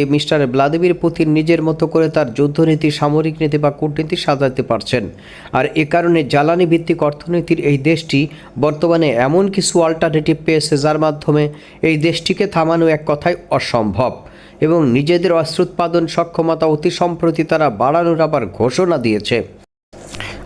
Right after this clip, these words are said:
বিভিন্ন ধরনের সমরাস্ত্রের বন্যা বইয়ে দিচ্ছে রাশিয়া। আর এ কারণেই মূলত তারা স্মুথলি হামলা চালাতে পারছে। আর এমন কিছু দেশ রয়েছে, যেখানে অল্টারনেটিভ হিসেবে রাশিয়া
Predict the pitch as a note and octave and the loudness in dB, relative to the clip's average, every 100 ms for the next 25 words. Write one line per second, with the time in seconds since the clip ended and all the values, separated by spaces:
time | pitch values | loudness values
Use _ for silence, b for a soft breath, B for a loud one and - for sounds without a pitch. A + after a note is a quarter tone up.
0 | - A#2+ D3 G#3 G3+ F3 E3+ E3+ C#3+ - | 0 2 2 2 0 2 2 2 0 0
1 | D3+ D#3 D3+ D3 D3+ A2+ D#2+ - D3+ F3 | 2 2 0 0 0 0 -4 -2 0 2
2 | F#3 C3+ C#3 C3 A#2 A2 - A2 G#2 G#2 | 0 2 2 2 0 -2 -2 0 0 0
3 | - G#2 F#2+ B B B B A#2 A2+ - | 0 0 0 B B B B -2 -2 0
4 | C#3+ D3 F3+ E3 E3+ E3 D#3 E3 E3 D#3+ | -2 0 0 2 2 2 2 2 2 0
5 | D3+ D#3 D3 - D#3+ D#3+ D#3 D3 - D3+ | 2 2 0 -2 -2 0 0 -2 0 2
6 | D3 - B2 G#2+ G#2+ G2+ G2+ - G#2+ D2+ | 0 0 0 0 -2 0 -2 0 -2 -2
7 | B B B - A2 - A#2 D3 F#3 F#3 | B B B -2 -2 0 0 0 0 -2
8 | D#3 E3 D#3 D3+ E3 D3+ D#3 A#2 C3+ C#3 | -2 0 2 2 2 2 0 0 -2 0
9 | D#3+ C3 C3 C#3+ E3 D#3+ D#3+ D3+ D#3+ D3 | 2 2 0 0 0 0 0 0 -2 0
10 | D3+ D3 C#3+ C#3+ D3 C#3 | 2 2 0 0 0 0